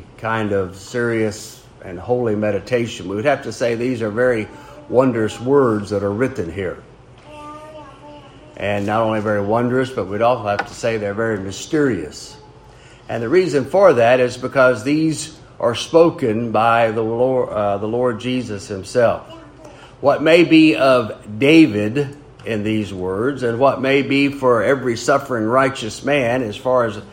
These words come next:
these things being referenced into them in application, we do know, though, that these words are the very words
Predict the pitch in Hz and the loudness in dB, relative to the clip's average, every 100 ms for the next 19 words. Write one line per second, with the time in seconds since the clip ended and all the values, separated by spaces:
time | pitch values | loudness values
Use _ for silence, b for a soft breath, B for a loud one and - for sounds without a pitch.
0 | B B - 120 107 127 120 107 117 101 | B B -8 -6 -4 -2 -2 -4 -4 -2
1 | 107 127 - 110 - - 110 101 139 131 | 0 -2 -2 -8 -8 -6 -6 -6 -4 -2
2 | 127 110 113 123 - 104 - 135 131 - | 0 -2 -2 -4 -4 -6 -2 0 0 -2
3 | 98 101 - B B B - 113 120 202 | -4 -6 -12 B B B -6 -2 2 4
4 | 165 117 107 107 110 120 110 107 127 110 | 6 4 4 4 2 2 -2 -2 -4 -4
5 | 110 120 123 110 107 107 104 127 123 117 | -2 0 0 -2 -4 -4 0 2 2 2
6 | 139 123 113 113 | 2 4 2 -2